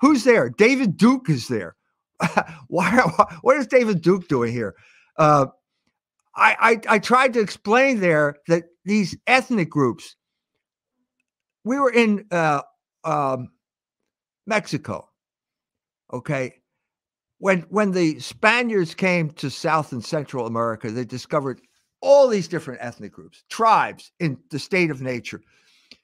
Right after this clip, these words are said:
When they got to Mexico, there was one group called the Aztecs that was basically the dominant ethnic group that has basically enslaved every other group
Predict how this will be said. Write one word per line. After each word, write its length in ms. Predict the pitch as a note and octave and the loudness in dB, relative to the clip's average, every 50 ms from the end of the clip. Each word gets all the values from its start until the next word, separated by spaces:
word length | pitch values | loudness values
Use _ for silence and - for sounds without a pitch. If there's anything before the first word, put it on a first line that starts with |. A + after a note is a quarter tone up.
| _ _ _ | _ _ _
When 140 | - D#3 D#3 | -8 -6 -4
they 100 | D#3+ E3 | -2 0
got 200 | F#3+ G#3+ G#3+ - | 2 2 2 0
to 80 | - F#3+ | -2 -2
Mexico, 600 | F3+ F#3+ F#3 F#3 - - D#3+ - F3 E3 E3 D#3+ | 0 0 0 0 -2 -6 -4 0 2 4 4 4
there 140 | D#3 D#3 | 2 0
was 200 | D3+ C#3+ C3+ C3 | 0 -2 -4 -2
one 240 | C#3+ D3+ F3+ F#3+ F#3 | 0 2 2 2 2
group 260 | D#3 E3 E3+ E3 D#3+ | 0 0 0 -2 0
called 240 | - - D#3+ D#3 C3+ | 0 0 0 0 0
the 160 | B2+ D3 D3+ - | -2 -6 -2 2
Aztecs 720 | D3+ E3+ F#3 F#3 F3+ E3 - - F3 E3+ D#3 C#3+ - - - | 2 4 4 2 0 -2 -4 -2 0 0 0 -2 -6 -8 -10
that 140 | E3 C3+ | -10 -8
was 160 | C#3+ D3 C3+ - | -6 -8 -8 -4
basically 460 | - F3 D#3+ D3+ - D3 C#3+ D3 C#3+ | -2 -2 -2 -2 -4 -6 -6 -6 -6
the 140 | C3 C3 A#2 | -6 -8 -6
dominant 540 | - - D#3+ F3 G3 G3+ F#3+ F3 D#3+ D#3 D#3 | -2 0 2 2 2 2 0 -2 -4 -4 -2
ethnic 340 | D3 D3+ C#3+ - - C#3+ G#2+ | -4 -4 -4 -4 -8 -10 -6
group 240 | - C3+ C3+ C3 C3+ | -2 -4 -4 -4 -4
that 140 | C3+ C3 B2 | -6 -6 -6
has 140 | B2 A#2 | -6 -8
basically 380 | - - D#3+ C#3+ - D3+ C3 C3+ | -6 -6 -6 -6 -6 -8 -8 -8
enslaved 580 | A#2+ A2 - - - C#3+ D3 D3 C#3+ C3 B2 - | -8 -8 -10 -10 -6 -4 -2 -2 -2 -4 -6 -6
every 280 | - D3 C3+ B2 B2 A#2 | -6 -6 -6 -6 -6 -6
other 220 | A#2+ B2+ B2 B2 | -4 -4 -4 -6
group 280 | A2 F2+ G#2+ G#2 G2 F#2+ | -8 -8 -8 -8 -8 -10